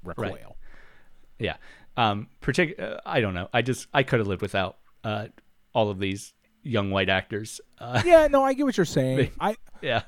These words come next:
Speaker 2: it really bothers me le-, I mean, again, it's not my, it doesn't really matter if it bothers me, right? Uh,
Speaker 1: Right, right, right, right.
Speaker 2: uh, it may very <laughs> well have bothered audiences a lot.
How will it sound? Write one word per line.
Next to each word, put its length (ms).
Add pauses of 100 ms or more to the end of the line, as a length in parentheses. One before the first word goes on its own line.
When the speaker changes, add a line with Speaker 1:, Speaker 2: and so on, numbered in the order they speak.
Speaker 2:
it 220
really 300
bothers 540
me 220
le-, 400
I 60
mean, 140
again, 280
it's 180
not 140
my, 280 (760)
it 120
doesn't 260
really 200
matter 380
if 80
it 80
bothers 380
me, 240
right? 340 (260)
Uh, 300
Speaker 1:
Right, 220
right, 180
right, 200
right. 240 (140)
Speaker 2:
uh, 380 (720)
it 80
may 140
very 240
<laughs> 0
well 180
have 320
bothered 340
audiences 540
a 40
lot. 400